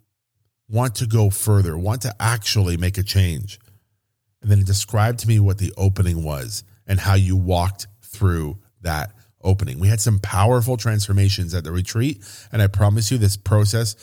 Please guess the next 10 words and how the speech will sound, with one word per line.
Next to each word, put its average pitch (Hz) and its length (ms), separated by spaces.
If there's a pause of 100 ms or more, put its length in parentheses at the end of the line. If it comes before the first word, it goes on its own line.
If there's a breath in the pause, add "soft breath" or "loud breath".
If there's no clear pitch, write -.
(160 loud breath)
was 101 180
visible 104 520 (260 loud breath)
every 101 520 (100)
single 90 640 (140)
time. 165 380 (1300)
So - 140
go 117 120
do 135 100
the 127 120
homework. 113 420